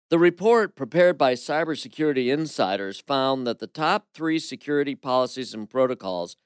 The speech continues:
remote workers were most resistant to comply with were multi-factor authentication,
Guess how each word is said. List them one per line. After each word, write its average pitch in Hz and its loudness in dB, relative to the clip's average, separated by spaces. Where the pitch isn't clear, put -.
remote 131 2
workers 143 2
were 107 -8
most 131 2
resistant 160 -6
to 135 -8
comply 147 -2
with 104 -4
were 107 -6
multi-factor 143 0
authentication, 123 -2